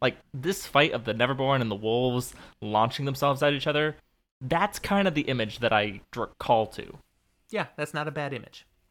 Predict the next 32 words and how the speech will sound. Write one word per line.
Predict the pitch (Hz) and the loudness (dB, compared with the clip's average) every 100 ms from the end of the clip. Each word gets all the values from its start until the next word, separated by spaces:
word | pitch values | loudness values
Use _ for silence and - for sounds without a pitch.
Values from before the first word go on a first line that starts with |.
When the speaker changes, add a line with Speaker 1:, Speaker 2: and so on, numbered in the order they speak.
| _ _ - | _ _ -6
Speaker 2:
Young | 170 202 180 | 2 4 4
Bull | 170 185 - | 2 2 -4
was | 143 | -4
so | - 190 208 | 0 2 2
caught | - 202 | 4 4
up | 196 190 | 4 0
in | 180 | -2
the | 175 | 0
moment, | 180 143 127 - _ - _ | 0 0 -2 -6 _ -20 _
he | - 208 | -8 -4
howls | - 175 196 185 165 - | 2 6 6 4 0 -2
with | 165 | -4
the | 156 | -4
sister | - 147 - 151 | -6 -8 -4 -4
wolf, | 175 190 170 - | -2 -2 -4 -4
but | 165 | -4
then | 165 175 | -2 -2
he | 165 156 143 - | -2 -2 -6 -8
opens | 165 175 151 | -6 -4 -4
his | 139 139 | 0 4
eyes | 170 180 156 143 | 6 6 4 0
and | 131 127 | -6 -6
he | 135 131 | -6 -10
sees | - 160 147 135 | -10 -6 -6 -6
Min | 139 208 147 131 | -2 0 0 -4
standing | - 160 156 143 139 | -2 0 0 0 -2
there | 143 139 123 | 0 2 0
staring | - - 220 156 131 | -2 -6 -2 -2 -2
at | 117 | -4
him, | 98 - _ - | -6 -14 _ -4
asking, | 156 - 151 - | -4 -4 -6 -2
"Um, | 165 160 160 156 | 0 0 -2 -6